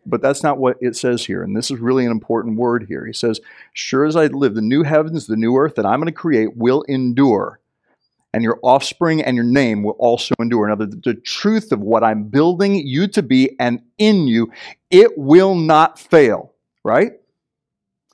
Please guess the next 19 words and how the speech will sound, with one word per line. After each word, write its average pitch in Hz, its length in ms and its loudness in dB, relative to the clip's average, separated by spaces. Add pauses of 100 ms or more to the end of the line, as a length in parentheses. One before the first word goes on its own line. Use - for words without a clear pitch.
(320)
Okay, 113 180 0 (100)
but 131 140 -2
then 208 160 2
he 214 80 2
goes 165 240 2
on 147 180 2
to 135 60 -6
say 135 240 4
this, - 400 -2 (560)
"And 107 120 -8
from 107 200 -2
day 135 160 2
to 170 100 0
day 101 360 -2 (1120)
and 98 140 -8
week 95 180 -6
to 113 100 -6
week, 95 260 -6 (1080)
all 101 440 -4